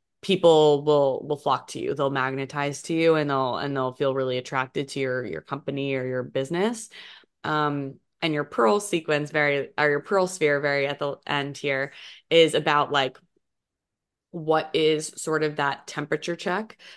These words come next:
that you can, um, sort of assess if you're, like, in alignment or not with your prosperity path. So if this shadow is very ever present,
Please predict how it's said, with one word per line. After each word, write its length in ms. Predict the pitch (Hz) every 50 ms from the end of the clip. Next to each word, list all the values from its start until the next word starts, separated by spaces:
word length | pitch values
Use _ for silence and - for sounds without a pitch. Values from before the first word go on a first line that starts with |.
| _ -
that 100 | - 160
you 240 | 160 151 156 165 156
can, 500 | 160 - 165 156 151 147 147 151 151 - -
um, 380 | - 147 139 139 135 139 139 147 - _ _
sort 240 | - - 185 175 165
of 80 | 156
assess 520 | 160 156 - - 151 143 156 180 - - - -
if 160 | 170 151 -
you're, 180 | 156 156 151
like, 200 | 151 147 147 147 _
in 220 | - 160 156 156
alignment 680 | 156 147 147 139 139 143 143 147 156 160 160 165 - _ _ _ _ -
or 120 | 165 160
not 440 | 156 147 143 139 135 135 143 143 - - _ _ -
with 340 | 180 156 156 156 143 - - -
your 640 | 156 151 156 156 147 139 139 139 139 131 - - _ _ _
prosperity 500 | - 156 147 - - 147 139 135 135 135
path. 320 | 131 - - - - 135 -
So 260 | - - 151 147 147 - _ _
if 200 | - 175 - -
this 160 | 165 160 175
shadow 680 | 175 - - 165 151 151 151 160 160 165 165 165 165 165 -
is 180 | - 151 147
very 360 | 151 156 151 143 143 143 139 -
ever 240 | - 147 147 139 139
present, 480 | - - 180 180 180 180 180 175 175